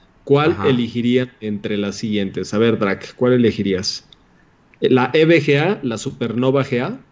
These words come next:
Speaker 2: Uf.
Speaker 1: ¿O la Be Quiet Straight Power eleven, la ochenta Plus Platinum? Es una ochenta Plus Platinum contra la ochenta Plus Gold. De Be Quiet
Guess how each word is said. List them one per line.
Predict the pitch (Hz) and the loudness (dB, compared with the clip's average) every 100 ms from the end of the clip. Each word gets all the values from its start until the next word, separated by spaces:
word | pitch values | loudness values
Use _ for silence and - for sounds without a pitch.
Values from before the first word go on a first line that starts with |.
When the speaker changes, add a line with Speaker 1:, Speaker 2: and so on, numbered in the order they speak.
| _ _ - | _ _ -2
Speaker 2:
Uf. | 156 151 - - _ _ _ _ | -2 -2 -10 -20 _ _ _ _
Speaker 1:
¿O | 120 | -10
la | - 117 | -8 0
Be | 143 156 | 0 2
Quiet | 151 143 147 165 143 | 2 4 2 2 -4
Straight | 107 - 131 127 127 | -14 -8 -2 -2 -2
Power | 135 123 127 123 - | -4 -2 0 -2 -2
eleven, | 117 120 131 156 - | -2 0 0 -4 -4
la | 127 104 | -2 -2
ochenta | 104 120 117 - | -2 -2 -2 0
Plus | 120 113 | -2 -2
Platinum? | - 117 110 113 104 95 - _ _ _ _ | -2 -2 0 -2 -2 -4 -10 _ _ _ _
Es | 123 | 0
una | 160 160 | 4 4
ochenta | 151 156 151 143 | 2 0 -2 0
Plus | 139 139 | 0 2
Platinum | 139 139 147 160 170 | 0 0 0 -2 -2
contra | 160 110 110 | -4 -4 -2
la | 107 104 | -2 -4
ochenta | 101 120 131 | -4 -4 -2
Plus | 120 117 104 | -2 -2 -2
Gold. | 101 101 - - - _ - - - - | -2 -4 -8 -20 -20 _ -20 -18 -16 -8
De | 98 95 95 98 | -6 -4 -4 -2
Be | 123 | -2
Quiet | - 127 147 | -4 -6 -6